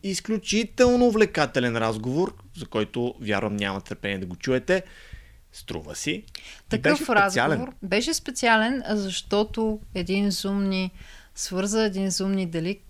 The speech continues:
Speaker 2: Правилно ли го казах този път?
Speaker 1: Правилно го каза. Тя го
Speaker 2: Yeah.
Speaker 1: репетираше това, ама не се
Speaker 2: Репетира го
Speaker 1: получаваше.
Speaker 2: малко, но не ми се получи май. А, но пък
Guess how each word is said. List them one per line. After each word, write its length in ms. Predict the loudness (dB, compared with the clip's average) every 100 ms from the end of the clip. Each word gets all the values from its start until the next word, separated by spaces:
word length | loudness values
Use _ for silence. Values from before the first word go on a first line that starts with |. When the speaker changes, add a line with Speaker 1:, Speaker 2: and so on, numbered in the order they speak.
| -4
Speaker 2:
Правилно 400 | -2 0 0 -2
ли 60 |
го 80 | -6
казах 360 | -2 -2 0 -4
този 300 | -4 -4 -6
път? 360 | -8 -10 -10 -4
Speaker 1:
Правилно 380 | 0 2 2 -2
го 80 | -4
каза. 320 | -4 -6 -6 -14 -10 0
Тя 140 | 4
го 80 | 6
Speaker 2:
Yeah. 80 | 6
Speaker 1:
репетираше 480 | 4 2 2 0 -2
това, 220 | 0 2
ама 140 | 2 0
не 40 |
се 40 | -2
Speaker 2:
Репетира 340 | 4 6 6
го 40 |
Speaker 1:
получаваше. 220 | 2 2 2
Speaker 2:
малко, 180 | 2
но 120 | 0 2
не 120 | 2
ми 120 | 2
се 200 | 0 -4
получи 320 | -4 -4 -6
май. 280 | -2 -2 -2 -12 -20 -20 -2
А, 280 | 4 6 6
но 220 | 2 0
пък 340 | -6 -8 -12